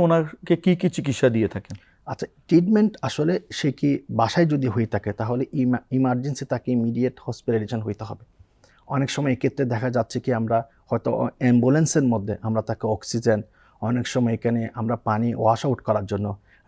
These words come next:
Speaker 2: ডায়রিটিক্স অথবা লেসিক্স, এসব
Speaker 1: লেসিক্স
Speaker 2: জাতীয়
Speaker 1: জাতীয়
Speaker 2: ওষুধ
Speaker 1: ওষুধ
Speaker 2: আমরা
Speaker 1: দিয়ে
Speaker 2: দিয়ে
Speaker 1: থাকি।
Speaker 2: থাকি। পরবর্তী হসপিটালে আসার পরে অ্যাকিউট ম্যানেজমেন্ট সবার আগে, তাকে আমরা অক্সিজেন দেওয়া থেকে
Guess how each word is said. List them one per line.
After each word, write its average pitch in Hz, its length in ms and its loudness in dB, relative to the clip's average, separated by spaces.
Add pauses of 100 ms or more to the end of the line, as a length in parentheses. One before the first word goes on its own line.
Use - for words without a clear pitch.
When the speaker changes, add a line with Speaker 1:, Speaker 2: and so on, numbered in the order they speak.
Speaker 2:
ডায়রিটিক্স 110 540 2
অথবা 113 260 0
লেসিক্স, 120 320 -2
এসব 127 40 4
Speaker 1:
লেসিক্স 117 320 0
Speaker 2:
জাতীয় 110 60 0
Speaker 1:
জাতীয় 113 180 -4
Speaker 2:
ওষুধ 110 180 -2
Speaker 1:
ওষুধ 110 120 -2
Speaker 2:
আমরা 110 140 -2
Speaker 1:
দিয়ে 113 100 -2
Speaker 2:
দিয়ে 104 160 0
Speaker 1:
থাকি। 131 220 -4
Speaker 2:
থাকি। - 480 -20
পরবর্তী 131 340 0
হসপিটালে 139 540 0
আসার 120 300 0
পরে 135 180 2 (140)
অ্যাকিউট 185 300 4 (100)
ম্যানেজমেন্ট 113 460 -4
সবার 104 260 0
আগে, 104 140 -8 (520)
তাকে 120 200 0 (100)
আমরা 113 220 4 (480)
অক্সিজেন 123 440 0
দেওয়া 110 240 6
থেকে 113 140 -2